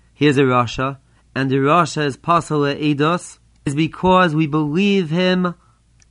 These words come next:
on that, that the Revia was done L'Retzainai. And even though Rabbi Yosef agrees that there is a halacha of Ein Adam Mesim Atzmei Rasha,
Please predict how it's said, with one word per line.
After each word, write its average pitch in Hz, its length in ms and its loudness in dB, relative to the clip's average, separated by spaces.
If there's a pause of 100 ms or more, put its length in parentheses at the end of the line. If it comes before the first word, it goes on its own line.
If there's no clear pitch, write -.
(640)
on 160 300 0
that, 185 500 0 (580)
that 151 160 -6
the 160 60 0
Revia 170 680 2
was 156 240 -2
done 170 320 0
L'Retzainai. 175 760 -4 (360)
And 160 140 0
even 214 540 0
though 202 140 0
Rabbi 180 160 -2
Yosef 202 360 -4
agrees 143 680 -4 (480)
that 131 140 -4
there 160 100 2
is 147 120 -2
a - 20 0
halacha 170 580 2
of 156 100 -4 (120)
Ein 190 400 0 (240)
Adam 185 580 0
Mesim 185 400 -2
Atzmei 165 380 -2
Rasha, 120 520 -4